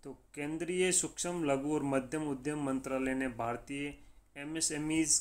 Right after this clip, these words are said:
को राष्ट्रीय और वैश्विक चैंपियंस के रूप में बड़ी लीग में मार्च करने के लिए कौन सा पोर्टल है लॉन्च किया? तो ये जो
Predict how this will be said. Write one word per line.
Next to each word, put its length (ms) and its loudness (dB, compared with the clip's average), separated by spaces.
को 140 -2
राष्ट्रीय 480 -2
और 160 0
वैश्विक 460 -2
चैंपियंस 520 -4
के 140 -2
रूप 220 -4
में 180 -6
बड़ी 180 0
लीग 200 0
में 140 -2
मार्च 340 2
करने 300 -4
के 120 -12
लिए 100 -4
कौन 280 -8
सा 140 -2
पोर्टल 420 -10
है 180 -12
लॉन्च 320 -8
किया? 300 -14
तो 60 -10
ये 100 -2
जो 140 0